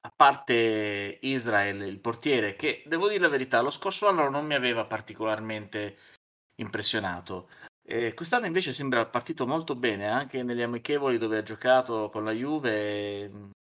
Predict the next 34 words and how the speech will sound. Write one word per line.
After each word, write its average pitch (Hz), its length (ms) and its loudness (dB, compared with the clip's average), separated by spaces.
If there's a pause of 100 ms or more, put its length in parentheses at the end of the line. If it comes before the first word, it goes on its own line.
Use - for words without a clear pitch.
(180)
mi 120 100 -4
è - 20 -4
sembrato 131 420 -2
molto 147 260 -4
più 127 240 -4
reattivo, 160 560 -2
più 131 200 -10 (260)
pronto 180 680 2
e 127 440 0
più 180 140 0
di 156 120 -2
personalità, 120 800 -2 (480)
e - 80 -12
questo 185 220 0
non 104 140 -10
può 110 140 -2
che 107 100 -4
essere 104 260 -4
un 95 100 -6
bene. 85 360 -8 (380)
E, - 260 -6
mm, - 400 -16 (120)
poi 170 380 4
gli 110 240 0
altri 127 240 4
giocatori, 156 520 -2
quasi 147 280 0
tutti, - 280 -10
venivano 107 500 -4
da, 90 920 -6
o 120 300 2
dal 98 720 0
nuovi 117 300 -2
acquisti, 107 640 -6